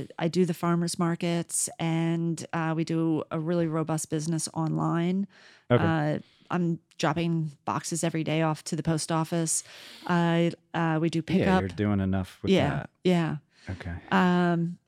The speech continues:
Speaker 1: so yeah, so I'd love to be in stores. If you own a store and you're listening, please reach out. Um, but we really, you know, we end up doing a lot in, uh, online. I'm at the, uh, Cold Spring Beverage, uh,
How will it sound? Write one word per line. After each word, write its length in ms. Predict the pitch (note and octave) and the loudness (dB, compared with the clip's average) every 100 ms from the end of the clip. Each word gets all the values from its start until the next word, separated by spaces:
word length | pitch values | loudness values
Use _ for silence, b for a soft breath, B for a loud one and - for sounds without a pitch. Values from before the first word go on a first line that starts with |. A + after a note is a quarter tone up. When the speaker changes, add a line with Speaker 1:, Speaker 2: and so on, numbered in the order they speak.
| - - | -10 -4
Speaker 1:
so 160 | - | 2
yeah, 240 | A3 G3 C#3+ | 4 4 0
so 200 | - E3 | 2 2
I'd 140 | E3+ | 4
love 220 | E3 G3 - | 4 2 2
to 80 | |
be 120 | G3 E3 | 0 0
in 100 | D#3 | -2
stores. 340 | - G#2+ - | -4 -4 -6
If 120 | - | -6
you 120 | D3+ D#3 | 0 2
own 120 | A3 | 2
a 80 | C4 | 2
store 300 | - A#3+ A#3 | -2 0 0
and 100 | A3+ | 0
you're 120 | A3+ | 0
listening, 720 | A#3 B3 F3+ D#3+ D#3 D#3+ F3 - | 0 0 0 0 0 0 -4 -2
please 500 | - G3+ G#3+ G#3+ - | 2 4 4 2 0
reach 240 | G3+ G3 | -2 -2
out. 400 | - - - - B B B B | -4 -2 -4 -8 B B B B
Um, 760 | - F3+ F3 E3+ E3+ E3 E3 E3 - | 0 4 6 6 4 4 2 -4 0
but 180 | G3 - | 2 4
we 200 | F3 F#3 | 4 2
really, 540 | F3 F#3 F3+ E3+ D#3+ - | 4 4 4 2 0 -4
you 100 | - E3+ | -2 0
know, 60 | |
we 140 | E3 E3 | 2 2
end 160 | E3 | 2
up 100 | D3+ | 0
doing 280 | E3 D#3+ D3+ | 2 2 2
a 60 | D3+ | 0
lot 360 | D3 D3 C#3 - b b b _ - | 0 0 -4 -8 b b b _ 0
in, 440 | E3 D#3+ D#3 D#3 - | 2 2 2 -2 -4
uh, 380 | D#3+ D#3 D3 D3+ | -4 -2 -2 -2
online. 680 | E3 E3 D3+ D#3 D#3 D#3 D3+ B B B | 0 0 0 -2 -2 -2 -6 B B B
I'm 120 | E3 E3+ | -2 -2
at 180 | D#3+ | -2
the, 420 | E3 E3 D#3+ D#3+ - | 0 0 2 0 -2
uh, 300 | D#3 D#3 D3+ | -4 -2 -4
Cold 260 | - E3+ | -2 -4
Spring 280 | - E3+ D#3+ | -2 -4 -4
Beverage, 760 | D#3 D3 F3 E3+ E3 - - - _ | -2 -4 0 0 -2 -4 -8 -10 _
uh, 380 | - D3+ D#3 | -6 -4 -4